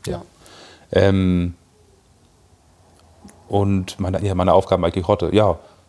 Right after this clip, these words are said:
Speaker 1: hauptsächlich war es eigentlich, ich war so ein bisschen für die Zubereitung zuständig, auch wenn wir irgendwie mal eine Messegeschichte oder irgendwas anderes hatten, war das eher mein Fall. Ich war für die Gastro zuständig, aber das, das, das Hauptding war Rösten. Wir haben halt echt viel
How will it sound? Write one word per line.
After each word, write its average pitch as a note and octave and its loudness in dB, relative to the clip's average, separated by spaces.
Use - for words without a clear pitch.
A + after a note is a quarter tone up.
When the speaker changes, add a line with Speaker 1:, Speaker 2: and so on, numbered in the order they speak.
Speaker 1:
hauptsächlich A2+ 0
war G#2 4
es - -2
eigentlich, G2+ 0
ich - -6
war G#2 4
so G2+ 0
ein G2+ 0
bisschen G2 -2
für - -8
die F2 -6
Zubereitung A2 0
zuständig, F#2 -2
auch E2 -2
wenn D#2+ -6
wir C#2 -4
irgendwie D#2+ -6
mal D#2+ -2
eine D2+ -4
Messegeschichte F#2 0
oder F2 0
irgendwas F2+ -2
anderes F#2 -4
hatten, F2 0
war D#2+ 2
das D#2+ -2
eher E2+ 0
mein A2 2
Fall. G2+ 0
Ich F2+ -4
war F2 2
für F#2 -4
die F#2 -2
Gastro F#2 0
zuständig, F#2 -2
aber F2 0
das, F#2+ -2
das, E2+ -2
das - -2
Hauptding F#2+ 0
war D#2+ -6
Rösten. E2 -6
Wir F2+ -2
haben E2+ -4
halt F2 -4
echt - -10
viel F#2 0